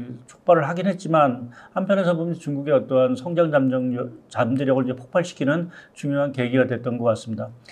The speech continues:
그리고 나서 이제 글로벌 금융위기로 들어와서 이천십 년대에는 중국이 이제 소비와 관련된 뭐 이러한 쪽의 부양을 이제 강화하면서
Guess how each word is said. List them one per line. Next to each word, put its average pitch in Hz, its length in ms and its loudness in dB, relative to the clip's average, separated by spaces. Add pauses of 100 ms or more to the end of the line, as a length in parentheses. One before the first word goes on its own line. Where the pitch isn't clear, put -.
(320)
그리고 180 240 -2
나서 156 340 10
이제 135 460 2
글로벌 156 320 0
금융위기로 143 760 -2
들어와서 131 300 2
이천십 147 480 -4
년대에는 143 480 2
중국이 139 280 -4
이제 123 120 -2
소비와 185 460 4
관련된 113 640 2
뭐 127 160 -6
이러한 143 400 6
쪽의 135 600 -2
부양을 127 580 -2
이제 117 120 -10
강화하면서 131 840 2